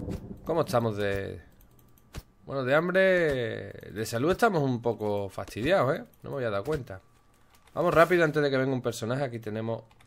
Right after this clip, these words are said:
un poquito de medicina. Y ya estamos rellenos.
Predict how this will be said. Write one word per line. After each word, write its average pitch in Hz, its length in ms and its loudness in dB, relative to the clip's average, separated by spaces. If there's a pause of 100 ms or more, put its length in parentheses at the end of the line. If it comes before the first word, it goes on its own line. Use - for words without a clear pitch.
un 127 80 -8
poquito 107 340 -10
de 107 60 -4
medicina. 104 480 -6 (2500)
Y 107 120 -6
ya 123 100 0
estamos 92 340 -6
rellenos. 82 340 -14